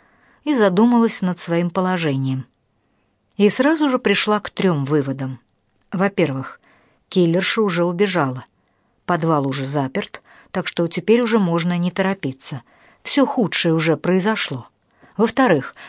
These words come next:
нужно включить свет, если киллерша его просто выключила, чтобы обеспечить себе безопасный отход, а не привела в полную негодность. В-третьих, если удастся включить свет, нужно обследовать подвал,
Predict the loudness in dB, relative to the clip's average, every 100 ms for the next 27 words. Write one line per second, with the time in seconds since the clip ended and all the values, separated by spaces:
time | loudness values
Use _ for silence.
0 | -2 0 2 0 0 0 -2 -4 -2 0
1 | -2 -4 -18 _ _ _ _ -12 -8 -6
2 | -6 -2 0 2 0 -2 -2 0 0 0
3 | 0 0 0 -2 -2 -2 -4 -4 -4 -2
4 | -4 -4 -4 -4 -6 -6 -2 -2 -2 -2
5 | -2 -2 0 -2 0 -4 -6 -4 0 0
6 | -2 -18 -20 _ -4 -2 -2 -2 0 0
7 | -2 -4 -4 -2 -2 -2 -2 0 -2 -4
8 | -6 -8 -14 -20 _ _ _ _ _ _
9 | -2 -2 0 -4 -10 -14 _ -12 -4 -2
10 | 0 0 0 0 -6 -4 -4 -2 -6 -6
11 | -4 -4 -6 -14 -16 -2 0 2 0 0
12 | 0 0 -2 -2 0 0 0 -2